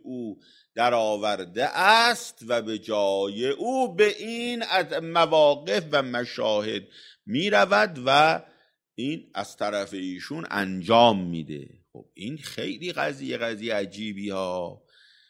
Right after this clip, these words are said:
این خیلی مسئله عجیبه که اولاً اینطور نیست که عالم شیاطین خارج از قدرت خدا باشه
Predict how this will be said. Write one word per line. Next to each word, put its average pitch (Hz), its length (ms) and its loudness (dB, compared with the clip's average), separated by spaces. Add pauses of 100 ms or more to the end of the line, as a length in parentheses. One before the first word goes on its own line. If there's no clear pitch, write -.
(240)
این - 160 -10
خیلی 160 380 -2
مسئله 113 460 0
عجیبه 92 460 -6
که - 240 -10
اولاً 147 720 2 (420)
اینطور 131 540 -2
نیست 143 500 -6
که 135 80 0
عالم 101 560 0
شیاطین 101 880 -6
خارج 107 680 0
از 165 300 2
قدرت 139 420 -4
خدا 131 440 -4
باشه 127 580 -6